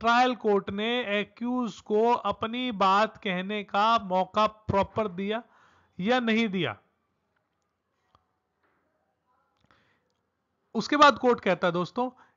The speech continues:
"In such a statement the accused may or may not admit involvement", वो अपनी इन्वॉल्वमेंट मान भी सकता है और नहीं भी मान सकता, or any incriminating circumstances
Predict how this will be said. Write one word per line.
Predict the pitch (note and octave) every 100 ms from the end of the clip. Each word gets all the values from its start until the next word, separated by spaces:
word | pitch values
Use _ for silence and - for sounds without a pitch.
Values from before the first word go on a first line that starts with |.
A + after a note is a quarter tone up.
| - C4
"In | C4+ - D4+
such | D#4+
a | D#4 -
statement | B3 G#3+ A#3+ C4
the | A#3+
accused | G3 G3 C4+ C4 G#3+ G#3+
may | B3+ C4
or | B3 G#3
may | A3
not | B3+ A3+ - D#3+
admit | F3 G3+ B3 -
involvement", | G3 F3+ E3+ E3+ D#3+ E3+ A#3 - - _ _ _ _ _ _ - D#3+ E3
वो | E3 G#3
अपनी | A3 F3 F#3 G3 G#3+ -
इन्वॉल्वमेंट | F3 F#3 F3 F#3 F#3+ G#3+ G3+ - D#3
मान | D3 D#3+ F3+ G#3 G#3 - _ D#3+
भी | E3
सकता | F3 G3 - A3+
है | A#3
और | G3 A3
नहीं | G#3+ G3 F3+
भी | D#3+
मान | C3+ C3
सकता, | C3 B2 - D#3 - _ _ _ _ _ _ _ _ -
or | B3
any | C4+ G#3 A#3+ C#4
incriminating | B3 G#3+ B3 A#3 A3+ A3 C4 -
circumstances | G3+ F3+ F#3 D#3+ - E3 E3 - A3+